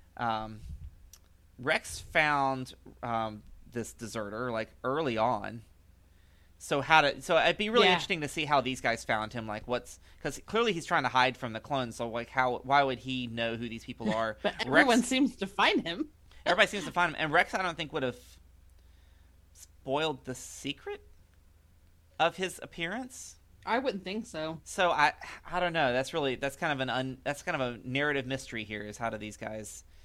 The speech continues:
Speaker 1: actually know who, uh,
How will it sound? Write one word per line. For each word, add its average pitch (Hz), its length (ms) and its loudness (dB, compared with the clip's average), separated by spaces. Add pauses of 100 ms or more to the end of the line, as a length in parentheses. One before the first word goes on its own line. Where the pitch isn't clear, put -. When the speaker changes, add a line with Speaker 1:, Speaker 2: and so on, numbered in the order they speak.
(400)
Speaker 1:
actually 117 280 -6
know 110 240 -4
who, 107 360 -6 (1120)
uh, 107 340 -8